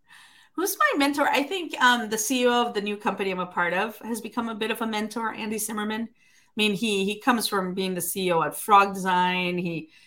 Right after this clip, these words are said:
you know, he set up, um, Accenture Mobility. Like, he's just a fantastic leader. So I'm learning a lot from him.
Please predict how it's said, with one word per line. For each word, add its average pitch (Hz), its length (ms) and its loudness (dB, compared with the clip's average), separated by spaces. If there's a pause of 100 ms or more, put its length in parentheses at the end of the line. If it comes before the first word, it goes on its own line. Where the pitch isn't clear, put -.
(100)
you 202 100 0
know, 196 100 4
he 202 120 -2
set 190 220 2
up, 175 320 6
um, 165 280 6
Accenture 175 540 -4
Mobility. 208 580 0
Like, 277 280 2
he's 269 280 0
just 262 200 -2
a 180 40 -6
fantastic 175 600 -2
leader. 175 340 -4
So - 300 -10 (300)
I'm 277 120 0
learning 392 240 0
a 320 80 0
lot - 220 0
from 226 180 -4
him. 214 260 -2